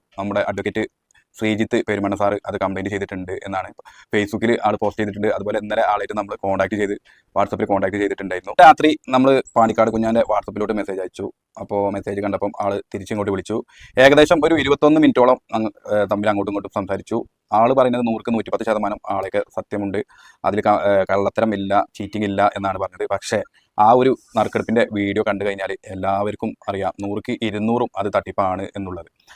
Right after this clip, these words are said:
അപ്പോൾ കുഞ്ഞാൻ പറയണത്, പാണ്ടിക്കാട് കുഞ്ഞാൻ പറയണത് ആളെയൊക്കെ ഒരു തെറ്റും സംഭവിച്ചിട്ടില്ല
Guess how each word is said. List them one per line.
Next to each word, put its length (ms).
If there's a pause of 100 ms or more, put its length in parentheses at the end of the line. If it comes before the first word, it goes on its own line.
(180)
അപ്പോൾ 260 (340)
കുഞ്ഞാൻ 340
പറയണത്, 320
പാണ്ടിക്കാട് 320
കുഞ്ഞാൻ 200
പറയണത് 280 (200)
ആളെയൊക്കെ 340 (100)
ഒരു 140
തെറ്റും 280
സംഭവിച്ചിട്ടില്ല 520